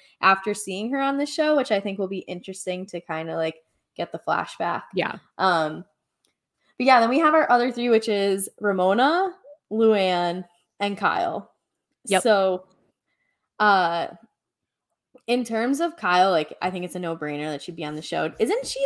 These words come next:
Speaker 1: like, an executive producer for Beverly Hills? Like, isn't she somewhere in the, like, line of
Speaker 2: So it's
Speaker 1: command?
Speaker 2: not, <laughs> it's not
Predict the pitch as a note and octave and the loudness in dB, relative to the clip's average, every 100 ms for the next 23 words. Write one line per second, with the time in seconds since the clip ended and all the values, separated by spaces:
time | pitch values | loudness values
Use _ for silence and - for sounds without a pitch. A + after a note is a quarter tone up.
0 | C5 D4 A3+ G3+ F3+ D#3 - E3 E3 E3+ | 0 0 0 -4 -2 -2 0 -6 -6 -6
1 | D3 D3+ F3 F3 F#3+ F3+ F#3 F#3 F3+ F#3+ | -6 -4 -4 -4 -6 -4 -2 -2 -4 -4
2 | F3+ F3+ F#3 E3+ F3 B3 D4 E4+ D#4+ D#4 | -2 -4 -2 -4 -2 -2 -2 0 2 2
3 | C#4+ _ _ _ _ - - G#3+ G3+ G#3 | -2 _ _ _ _ -10 4 4 4 0
4 | G#3 G#3 G#3 G3+ G3 G3 G3 G3 F#3+ F#3+ | 0 0 0 -2 -6 -6 -6 -6 -4 -2
5 | F3+ F3+ E3 E3 - - F#3 F3+ E3+ F3+ | 0 2 0 0 -6 -6 0 2 2 0
6 | F#3 E3+ E3+ E3+ F3 - _ _ _ _ | -2 0 0 0 -4 -14 _ _ _ _
7 | _ _ _ _ _ _ _ _ _ _ | _ _ _ _ _ _ _ _ _ _
8 | - - - E4+ E4+ D4 A3+ G3+ G3+ C4+ | -20 -16 -6 -2 2 2 4 4 4 4
9 | D4 - - G4+ - D#4 - G4 | 4 0 -4 -4 -4 -12 -6 -2